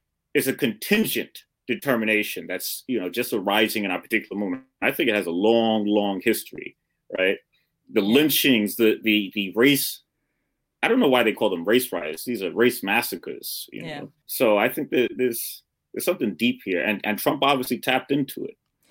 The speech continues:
Speaker 2: He tapped into it, and he opened the vault to things that people only felt comfortable saying and doing behind closed doors.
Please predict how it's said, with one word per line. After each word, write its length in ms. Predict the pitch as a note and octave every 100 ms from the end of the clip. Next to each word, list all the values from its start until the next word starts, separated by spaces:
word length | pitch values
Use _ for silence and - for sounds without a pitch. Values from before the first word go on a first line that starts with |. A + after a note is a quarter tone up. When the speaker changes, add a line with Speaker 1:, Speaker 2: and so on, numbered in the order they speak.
| _ _
Speaker 2:
He 240 | C4+ D4
tapped 340 | D4+ C#4 G#3+ A3+
into 400 | C4 C#4 C#4+ B3+
it, 180 | B3 A#3+
and 180 | G3+ G3
he 180 | F#3+ F3+
opened 680 | G#3 G3+ A3 G#3 G#3 G#3 - _
the 640 | F3 F#3 F#3 F3+ F3 E3+ E3 _ _
vault 600 | E3+ F#3+ F#3 G3 - - _ _ _ _ _ -
to 160 | A3
things 420 | G3 G#3 G3 F#3+
that 160 | F#3+ F3
people 400 | F#3+ F#3 G3 F#3
only 240 | F3 F3 F3
felt 280 | F#3 E3+
comfortable 560 | - F3+ E3 F3+ D#3+ D#3
saying 400 | D#3 E3 D#3 D#3+
and 120 | D#3
doing 520 | D#3 D#3 D3+ D3+ E3+ E3+ _ _ _ _ _ _
behind 420 | G3+ F3 E3+ D#3+ D#3+
closed 360 | F3 D#3 C#3+
doors. 520 | D3 C#3 G2+ - -